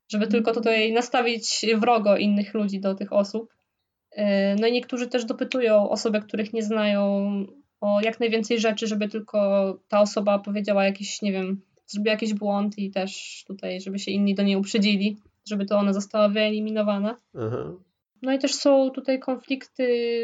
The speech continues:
Speaker 1: poglądów typu, mm, tak jak już mówiłam, mm, co do tych,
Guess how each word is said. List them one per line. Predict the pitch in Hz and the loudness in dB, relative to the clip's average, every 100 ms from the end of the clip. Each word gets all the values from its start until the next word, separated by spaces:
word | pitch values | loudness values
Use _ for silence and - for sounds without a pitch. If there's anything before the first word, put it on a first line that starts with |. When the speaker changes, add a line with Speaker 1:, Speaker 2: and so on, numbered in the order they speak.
| 226 _ | -6 _
Speaker 1:
poglądów | 247 240 277 247 208 202 - | -4 0 2 2 0 -2 -6
typu, | - 202 196 190 190 190 196 196 _ _ _ 202 | -12 -12 -8 -6 -6 -4 -6 -6 _ _ _ -6
mm, | 202 | -4
tak | 208 | -4
jak | 220 | -6
już | 214 220 | -6 -6
mówiłam, | 226 226 208 190 190 196 - _ _ _ _ _ _ - - | -4 0 0 0 -2 -4 -6 _ _ _ _ _ _ -20 -16
mm, | - 202 196 196 202 | -4 0 0 2 2
co | 202 | 2
do | 214 | 0
tych, | 208 208 | 0 -6